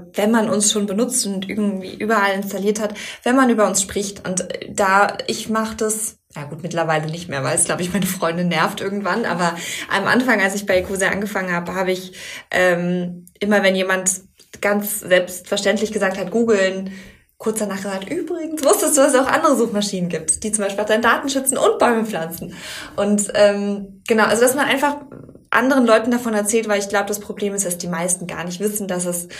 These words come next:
Alternativen gibt, die auch gut sind und halt aber Bäume pflanzen. Ähm, und sonst, ich glaube, es ist wichtig, wenn man dafür die Kapazität hat und die Zeit,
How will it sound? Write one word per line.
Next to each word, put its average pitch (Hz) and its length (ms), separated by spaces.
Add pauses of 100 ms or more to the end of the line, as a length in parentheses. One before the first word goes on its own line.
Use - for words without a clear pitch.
(280)
Alternativen 202 800
gibt, - 500
die 185 280
auch - 160
gut 220 240
sind 190 300
und 185 300
halt 185 200
aber - 240
Bäume 240 320
pflanzen. 220 580 (500)
Ähm, 202 500 (500)
und 254 240
sonst, 277 440
ich 269 140
glaube, 254 280
es 247 180
ist - 140
wichtig, 233 840 (360)
wenn 196 300
man 226 160
dafür 214 260
die 202 120
Kapazität 190 680
hat 202 160
und 180 80
die 180 120
Zeit, 180 580